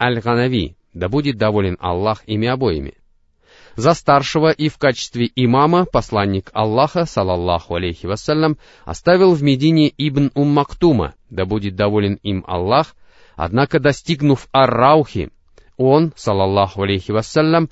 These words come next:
отослал назад Абу Любабу бин Абд Аль-Мунзира, да будет доволен им Аллах, назначив старшим в Медине его.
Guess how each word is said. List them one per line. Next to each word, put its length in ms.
отослал 560
назад 380
Абу 300
Любабу 500
бин 400
Абд 340
Аль-Мунзира, 800
да 140
будет 280
доволен 480
им 240
Аллах, 460
назначив 640
старшим 500
в 80
Медине 440
его. 340